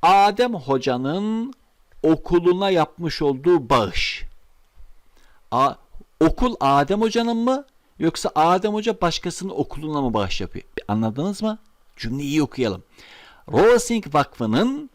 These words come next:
İngiltere'deki Avrupa Afrika Çalışmaları Okulu'na iki bin ikide yapmış olduğu bağış. Ha hocam burada virgül olmasa sanki şöyle oluyor. İşte, e, Rosling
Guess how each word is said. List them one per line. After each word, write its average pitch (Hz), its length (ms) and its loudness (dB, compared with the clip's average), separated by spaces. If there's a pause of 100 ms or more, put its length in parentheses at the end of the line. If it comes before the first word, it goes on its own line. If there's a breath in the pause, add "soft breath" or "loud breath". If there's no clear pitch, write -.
(420 soft breath)
İngiltere'deki 160 1000 -6
Avrupa 147 460 -2
Afrika 147 300 -6
Çalışmaları 143 680 -6
Okulu'na 135 800 -4 (340 soft breath)
iki 139 280 -6
bin 143 140 -2
ikide 135 340 -4
yapmış 123 420 -6
olduğu 113 500 -4
bağış. 101 360 -6
Ha 180 560 -8
hocam 160 460 -4
burada 208 280 -4
virgül 202 280 -4
olmasa 226 420 -2
sanki 214 320 -6
şöyle 190 260 0
oluyor. 139 340 -2 (560 loud breath)
İşte, 151 400 -2 (460 soft breath)
e, 98 80 -2
Rosling 143 720 2